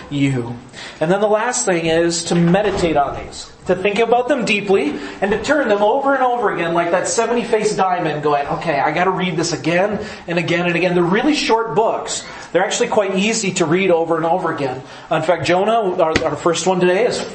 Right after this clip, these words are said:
how many chapters? Four chapters. That's it. It takes you, like, uh, maybe ten minutes to read through this, maybe.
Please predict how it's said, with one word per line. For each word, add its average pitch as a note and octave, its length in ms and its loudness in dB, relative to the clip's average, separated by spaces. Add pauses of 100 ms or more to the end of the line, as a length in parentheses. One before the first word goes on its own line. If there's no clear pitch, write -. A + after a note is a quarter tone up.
how D3+ 140 0
many A3 120 -2
chapters? A#3+ 600 0
Four - 500 0
chapters. G3 540 0
That's F3 220 0
it. D4 220 0 (280)
It F3+ 140 2
takes G3+ 300 0
you, G#3 440 0
like, - 320 0 (580)
uh, A3 120 0
maybe A3+ 440 0
ten F#3 260 0
minutes D#3+ 280 0
to E3 100 -2
read D3 160 0
through D3 140 -4
this, B2 180 -6
maybe. D3+ 400 -4